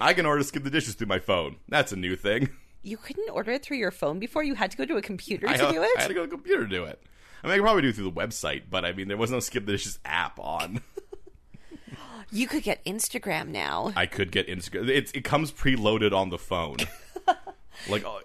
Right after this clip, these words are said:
Speaker 1: all
Speaker 2: You could post things to our, um, Podcast moa Instagram.
Speaker 1: I mean, I don't. The thing is that the reason I've never been on Instagram is that I don't take photos of things.
Speaker 2: Well.
Speaker 1: Which is a problem, as Instagram is. That's the reason why I'm better with Twitter, 'cause Twitter's mostly Im-,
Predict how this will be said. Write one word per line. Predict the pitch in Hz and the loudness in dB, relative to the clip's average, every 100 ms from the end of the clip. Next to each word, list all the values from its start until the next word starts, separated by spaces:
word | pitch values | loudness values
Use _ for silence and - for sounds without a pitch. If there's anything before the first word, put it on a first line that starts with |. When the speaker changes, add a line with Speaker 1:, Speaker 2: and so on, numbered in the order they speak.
| - | 4
Speaker 1:
all | 131 | 8
Speaker 2:
You | 370 | 8
could | - 339 | 4 -2
post | - 294 - | 2 2 2
things | 240 233 | -2 -4
to | - 208 | 0 4
our, | 180 165 - | 6 6 4
um, | 175 147 139 160 - | 4 2 -4 -8 -10
Podcast | - 190 202 156 196 | -4 -2 2 0 4
moa | 220 370 117 | 6 8 8
Instagram. | 160 175 - 123 107 113 220 - | 4 -2 -4 0 0 0 -2 2
Speaker 1:
I | 131 | 4
mean, | 127 117 104 - | 6 4 0 -2
I | 101 110 | 2 4
don't. | 127 135 | 4 4
The | - 131 120 | 0 -4 0
thing | 170 | 2
is | 170 | 0
that | 151 | 0
the | 139 | 0
reason | 151 165 | 0 2
I've | 143 | 2
never | 127 123 | 2 2
been | 123 | 2
on | |
Instagram | 104 135 117 104 | 0 0 0 0
is | |
that | 104 | 2
I | 101 | 2
don't | 101 107 113 | 2 0 0
take | - 101 - | -2 -2 -2
photos | - 104 98 80 90 | 0 2 2 0 -6
of | |
things. | - 85 78 71 - - - 180 | -4 -2 -2 -6 -10 -12 -12 -6
Speaker 2:
Well. | 180 180 156 - - | -2 0 -2 -4 -4
Speaker 1:
Which | 104 - | -2 -2
is | 95 - | -6 -2
a | 104 | -2
problem, | - 113 123 107 92 | 2 4 6 4 0
as | 90 | -2
Instagram | 98 95 90 92 90 | -4 -2 2 2 0
is. | 82 - | -6 0
That's | 151 | 0
the | 185 | 2
reason | 185 175 | -2 2
why | 170 156 | 4 4
I'm | 139 | 4
better | 135 139 | 4 4
with | 123 | 2
Twitter, | - - 123 | 2 4 4
'cause | 92 95 | 2 -4
Twitter's | - 123 123 120 - - - - - - - | -2 0 2 2 -2 -10 -16 -16 -18 -16 -2
mostly | 95 110 - 117 117 | 2 2 2 0 0
Im-, | 107 113 127 | 0 0 0